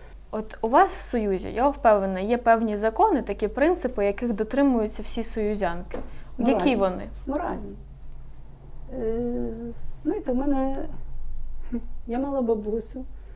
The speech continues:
Speaker 2: просту жінку, яка, крім досконало Біблії, ч-, читаючи Біблію Шевченка і ще кілька книг, і, е, маючи великий досвід життя через війни, через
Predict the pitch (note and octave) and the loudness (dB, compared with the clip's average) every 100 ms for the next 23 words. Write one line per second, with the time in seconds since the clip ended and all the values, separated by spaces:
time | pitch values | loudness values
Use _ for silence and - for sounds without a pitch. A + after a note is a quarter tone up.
0 | - - A#3 - D#4 B3+ A3 A3 B3 B3 | -12 -4 -2 2 2 2 -2 -2 -2 0
1 | A3 A3 A#3+ A#3+ A#3 A#3 B3 A#3 A3+ - | 0 0 -2 -2 -2 -2 0 0 -2 -10
2 | - - - - A#3 A3+ B3 A#3 A3 G#3+ | -16 -16 -14 0 0 2 2 2 4 2
3 | G#3 C#4 C4 B3+ F#3 F3+ G3 - A3 G#3+ | 2 0 2 2 2 0 -10 -2 -2 0
4 | G#3 G#3+ - G#3 A3 F#3+ G3+ G3 G3 G#3+ | 0 0 0 0 0 -2 -2 -2 -2 -6
5 | G3+ A3 G#3 G3+ G3 - G#3 G#3+ G3+ G3+ | -4 -2 -2 -2 -6 -4 -4 -4 -4 -8
6 | - A3 G#3 G3+ - A3 G#3+ G3+ G3+ - | -4 -2 -2 -4 -6 -2 0 -2 -4 -16
7 | - - A3 A3 G#3 G3+ G3+ G3+ G3+ G3 | -20 -10 -6 -4 -4 -6 -6 -8 -4 -4
8 | G3+ G3+ G#3 A3+ A3 G#3+ A#3 G#3 G#3+ G#3 | -4 -6 -4 0 0 0 -2 2 2 2
9 | A3 G3 G#3+ F#3+ G#3 G3+ F#3 F3+ F#3+ F#3+ | 0 0 0 -2 -4 -6 -4 -4 -2 0
10 | C#4+ D4 G#3+ G3 F#3 F#3+ C#4 B3 A3+ G3+ | -2 -2 -4 -4 -4 0 2 2 0 -4
11 | G3+ G#3 F#3+ F#3+ F#3 - - | -8 -6 -4 -4 -6 -12 -10